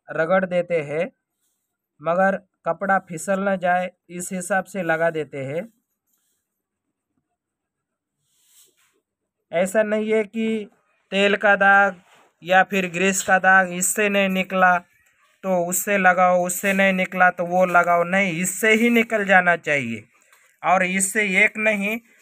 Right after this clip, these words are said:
बहुत सारे दाग निकल जाना चाहिए। दोस्तों, हमारे कंपनी के जो चार स्टेन रिमूवर है, एक्सेल,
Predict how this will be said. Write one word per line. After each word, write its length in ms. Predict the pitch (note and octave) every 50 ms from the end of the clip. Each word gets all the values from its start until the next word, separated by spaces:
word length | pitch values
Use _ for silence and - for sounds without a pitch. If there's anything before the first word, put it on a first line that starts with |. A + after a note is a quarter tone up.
| _ _ C3+
बहुत 320 | D3+ G3 A3 A#3+ A#3 -
सारे 320 | - - A3 A3+ A3+ A#3 A3+
दाग 240 | G#3 G#3 G#3+ G#3+ G#3+
निकल 340 | G#3+ G#3 G3 - G3+ F#3+
जाना 300 | F3 F3 E3+ D#3 D3+ C#3+
चाहिए। 440 | C3 - - C3 A#2+ A#2 A2 A2 G#2 G#2 - - - - - - _ -
दोस्तों, 440 | C#3 E3 F3+ F#3 - - G#3 G#3 G#3+ G#3+ - _ _ _ - - -
हमारे 300 | D#3+ F3 F#3+ G3+ G#3+ G#3+
कंपनी 460 | G3+ - G3+ G3 F#3+ - G#3 G#3+ G#3
के 260 | G3 G#3+ G#3+ A3 G#3+ G#3 A3+ - - - _ - - - F3+
जो 420 | D#3+ F#3+ G#3 G#3+ G#3+ G#3+ G3+ F3+ - - - - -
चार 240 | G3 G3 G#3 G#3
स्टेन 360 | G3+ - - G#3 G3+ G#3 G#3 F#3+
रिमूवर 380 | F#3+ G3 G3+ G3+ G3+ G#3 G#3 G3+
है, 240 | F#3 F#3+ F#3+ G3 G3 - - -
एक्सेल, 560 | F3 F3 E3+ - - - G3+ G3 G3+ G3+